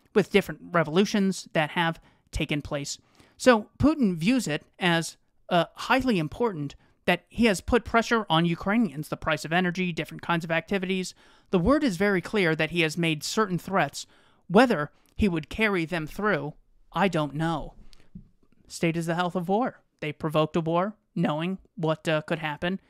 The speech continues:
and all of us have to suffer as a, uh, consequence of it, both the, the Ukrainian people specifically and, uh, the American taxpayer,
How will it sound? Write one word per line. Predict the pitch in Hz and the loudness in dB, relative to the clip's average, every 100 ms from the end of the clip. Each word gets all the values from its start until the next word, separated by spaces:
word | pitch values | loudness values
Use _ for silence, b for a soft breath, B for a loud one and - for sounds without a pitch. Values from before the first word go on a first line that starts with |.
| _ - | _ -4
and | 165 160 - | -2 0 0
all | 160 175 | 0 0
of | 160 156 156 160 | 0 -2 -2 -4
us | 156 - | -4 -4
have | 170 160 | -6 -4
to | 175 165 | -4 -2
suffer | - 233 160 160 196 | 2 2 2 -6 -2
as | 170 160 | -2 0
a, | 156 165 | -2 -2
uh, | 160 | -2
consequence | 165 185 208 - 143 135 | -2 -4 -4 -6 -10 -8
of | 143 | -10
it, | 131 - B B - | -12 -16 B B 0
both | 151 151 - _ | 0 0 -10 _
the, | - 165 - | 0 0 0
the | 165 | -4
Ukrainian | 143 - 151 147 151 - | -4 -8 -10 -6 -8 -6
people | - 165 165 | -2 -2 -2
specifically | - 190 175 - 156 165 170 b b - | -8 -8 -8 -8 -8 -8 -8 b b -10
and, | 151 147 147 | -4 -2 0
uh, | 147 147 | 0 0
the | 147 | -4
American | 147 147 143 151 | -2 -4 -4 -6
taxpayer, | - 151 - - 180 | -4 -6 -4 0 0